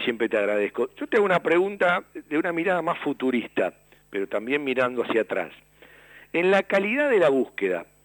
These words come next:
a partir de las inversiones y a partir del lugar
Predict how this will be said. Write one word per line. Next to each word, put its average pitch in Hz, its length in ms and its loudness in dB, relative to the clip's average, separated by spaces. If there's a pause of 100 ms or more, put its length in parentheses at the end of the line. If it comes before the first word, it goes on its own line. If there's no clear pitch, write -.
(300)
a 101 100 -4
partir 123 460 -2
de 139 80 4
las 110 240 0
inversiones 113 640 -2
y 113 40 0
a 110 80 0
partir 113 320 -2
del 127 160 6
lugar 156 580 2